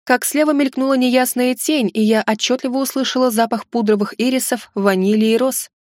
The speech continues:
Любимые духи Марии не зря в переводе назывались "Властелин садов",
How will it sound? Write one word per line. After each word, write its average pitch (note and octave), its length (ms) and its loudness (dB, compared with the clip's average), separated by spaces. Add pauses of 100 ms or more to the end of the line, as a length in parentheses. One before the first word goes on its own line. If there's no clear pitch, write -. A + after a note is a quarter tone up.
Любимые G#3+ 520 2
духи G#3+ 280 0
Марии G#3+ 360 2
не A3 160 2
зря G#3+ 240 2
в - 80 -8
переводе G#3 420 2
назывались F#3 560 0
"Властелин G3 480 0
садов", F#3+ 480 -4